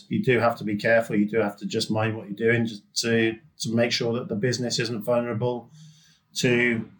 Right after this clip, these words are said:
the, the big gear in the gearbox, you know, going sideways, as it were. So, yeah, it is something that is on, constantly on my mind, and, you know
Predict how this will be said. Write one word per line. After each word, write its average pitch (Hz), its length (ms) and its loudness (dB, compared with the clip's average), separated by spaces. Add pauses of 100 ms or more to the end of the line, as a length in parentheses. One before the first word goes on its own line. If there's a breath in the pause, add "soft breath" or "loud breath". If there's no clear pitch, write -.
(120)
the, 117 320 2
the 113 140 -4
big 113 280 0
gear 120 300 0
in 117 80 0
the 117 80 2
gearbox, 117 800 2 (240)
you 123 160 2
know, 123 320 2 (520)
going 127 200 2
sideways, 123 600 2
as 98 120 -4
it 110 120 -2
were. 104 280 2
So, 123 460 4 (640 loud breath)
yeah, 104 360 2 (120)
it 131 160 2
is 123 160 4
something 117 280 2
that 120 180 2
is 117 180 0
on, 113 200 0
constantly 131 420 2
on 113 140 4
my 113 100 2
mind, 123 340 2
and, 127 440 -4
you 123 160 0
know 131 260 2